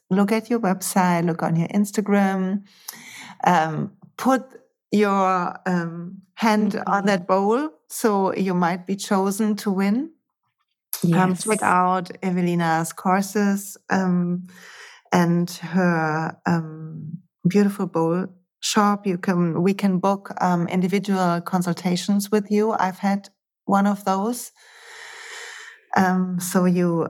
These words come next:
Speaker 1: um, are able to find the matching set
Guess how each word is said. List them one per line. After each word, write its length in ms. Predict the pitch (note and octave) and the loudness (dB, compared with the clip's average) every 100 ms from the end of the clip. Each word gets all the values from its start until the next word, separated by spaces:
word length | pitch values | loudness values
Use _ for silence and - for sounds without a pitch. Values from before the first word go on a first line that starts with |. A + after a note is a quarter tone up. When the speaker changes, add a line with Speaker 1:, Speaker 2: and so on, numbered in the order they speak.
| F3 | -2
Speaker 1:
um, 380 | E3 E3 E3 - _ _ - | -4 -4 -12 -14 _ _ 0
are 160 | F3 - | 0 2
able 340 | F#3 F#3+ G3 F#3 | 2 2 0 -2
to 160 | - | -4
find 560 | F3+ - E3+ E3 F3 F3+ | -4 0 2 2 2 0
the 80 | E3 | 0
matching 480 | E3+ E3+ - F3+ | 2 0 -2 -4
set 400 | D#3 - E3+ F3+ | -2 0 0 0